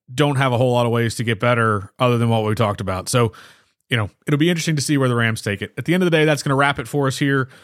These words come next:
on the Half Yard Line Pod twenty twenty-three off-season preview for the Los Angeles Rams. Thirty-one other of these podcasts sitting around waiting for you.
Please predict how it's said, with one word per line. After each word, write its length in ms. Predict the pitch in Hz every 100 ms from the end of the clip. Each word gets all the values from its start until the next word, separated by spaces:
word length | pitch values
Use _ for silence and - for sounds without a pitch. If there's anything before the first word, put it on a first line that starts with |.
| _ -
on 200 | 147 151
the 60 | 135
Half 220 | 135 131
Yard 260 | 139 131
Line 360 | 127 127 127 117
Pod 480 | - 143 131 131 127 -
twenty 260 | - 170 147
twenty-three 840 | - 156 131 143 143 139 131 139 _ _ -
off-season 640 | 160 160 - 151 127 127
preview 560 | 113 160 160 147 151 135
for 300 | - 170 156
the 80 | 139
Los 240 | 131 123
Angeles 360 | 135 127 117 117
Rams. 420 | 143 147 143 131 - - _ _
Thirty-one 420 | - 190 196 185
other 200 | 170 165
of 60 | 156
these 160 | 151 135
podcasts 480 | 156 156 151 147
sitting 200 | - -
around 320 | 139 139 131 131
waiting 360 | 160 - 151
for 440 | 127 147 151 147 -
you. 440 | 113 139 165 92